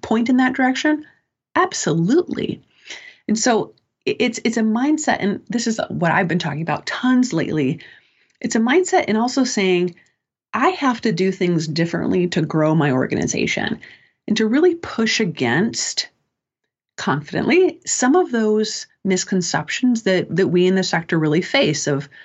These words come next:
um, "Don't spend too much money on this because it should all go to programs," or, "Be careful, don't, donors don't wanna fund your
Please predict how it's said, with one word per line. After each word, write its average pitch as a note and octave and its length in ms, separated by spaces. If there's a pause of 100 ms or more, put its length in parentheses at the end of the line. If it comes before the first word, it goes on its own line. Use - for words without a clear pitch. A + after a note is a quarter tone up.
(440)
um, D#3+ 180
"Don't E3+ 200
spend F3+ 260
too F3+ 100
much F3+ 200
money F3+ 240
on F3+ 120
this F#3+ 220
because - 220
it - 80
should - 160
all D#3 120
go F3+ 140
to E3 80
programs," - 640
or, C3+ 220 (280)
"Be E3+ 120
careful, F#3+ 400
don't, E3 300
donors E3+ 340
don't F#3+ 160
wanna G3 180
fund G#3 340
your F#3+ 140